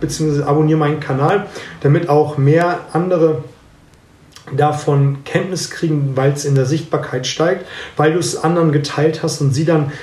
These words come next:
ab sofort besser überzeugen können.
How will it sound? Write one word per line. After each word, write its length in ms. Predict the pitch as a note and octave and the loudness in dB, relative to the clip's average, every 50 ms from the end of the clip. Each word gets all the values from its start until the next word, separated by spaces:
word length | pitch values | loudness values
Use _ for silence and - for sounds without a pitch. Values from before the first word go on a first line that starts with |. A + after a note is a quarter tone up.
| - - | -12 -6
ab 200 | - - - - | -4 -4 -4 -4
sofort 520 | - - E3+ C#3+ - - D#3+ D3 C#3+ C3+ C#3+ | -4 -4 -4 -4 0 2 2 2 2 2 0
besser 280 | D#3+ D3+ - - D#3+ | 0 0 0 0 0
überzeugen 680 | D3 C#3 C#3 C#3 C3+ - - - C#3+ D#3 D#3+ E3+ D#3+ | 0 0 0 0 -2 -2 -2 0 2 2 2 2 -2
können. 340 | - - E3+ D#3 D#3 D#3 C#3+ | -4 -2 0 0 0 0 -2